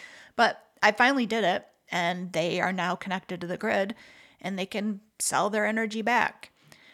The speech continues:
But I will tell you, if a company called Pink Energy comes to your house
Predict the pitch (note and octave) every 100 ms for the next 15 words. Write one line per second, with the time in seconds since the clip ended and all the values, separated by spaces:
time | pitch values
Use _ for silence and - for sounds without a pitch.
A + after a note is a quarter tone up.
0 | _ - G3+ E3 G#3+ G3+ G3+ G#3+ A3 C4
1 | D4 E4 - - - - _ - - F#3
2 | - A3 A#3 C4+ C4 A3+ G#3 G3+ G#3+ -
3 | F#3+ A3 G#3+ A#3+ - G3+ G#3 - F#3+ G3
4 | D#3+ G3+ A#3 -